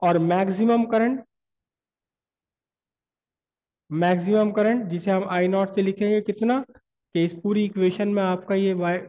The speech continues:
sine, sine factor पूरा वन हो गया, तो maximum current कितनी बची?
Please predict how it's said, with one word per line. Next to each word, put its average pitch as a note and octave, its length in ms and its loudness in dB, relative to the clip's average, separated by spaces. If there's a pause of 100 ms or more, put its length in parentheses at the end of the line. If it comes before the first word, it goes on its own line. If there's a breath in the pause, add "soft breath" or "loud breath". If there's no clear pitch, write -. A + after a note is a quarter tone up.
(120)
sine, F3 400 -2 (280)
sine A3 440 2
factor G#3 400 -2
पूरा G#3 320 0
वन F#3 180 0
हो G#3 120 0
गया, C4 220 0 (560)
तो E3 60 -4
maximum F3 500 0
current G3+ 280 -2
कितनी A#3 260 0
बची? A#3+ 320 0